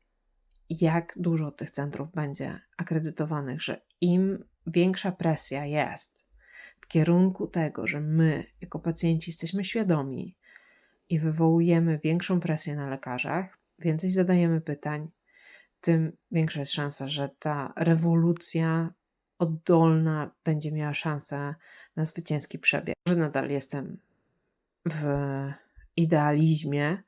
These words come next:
ale wierzę, że służba zdrowia w końcu powoli zmienia się na lepsze. Natomiast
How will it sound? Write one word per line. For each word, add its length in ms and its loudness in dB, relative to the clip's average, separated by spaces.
ale 140 2
wierzę, 580 2
że 300 0
służba 420 -2
zdrowia 560 -2
w 260 -18
końcu 540 0
powoli 560 -2
zmienia 360 -4
się 160 -10
na 140 -4
lepsze. 540 -6
Natomiast 720 -2